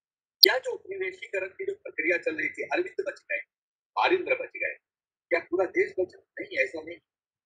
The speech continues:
तो देश में वो उपनिवेशीकरण,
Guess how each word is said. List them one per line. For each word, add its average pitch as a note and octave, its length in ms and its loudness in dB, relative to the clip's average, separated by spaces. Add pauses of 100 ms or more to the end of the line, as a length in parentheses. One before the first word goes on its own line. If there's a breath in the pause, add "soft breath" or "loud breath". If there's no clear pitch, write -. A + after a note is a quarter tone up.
(460)
तो D3+ 120 -6
देश - 360 -2 (100)
में G3 280 -2
वो - 100 -6 (160)
उपनिवेशीकरण, - 840 -2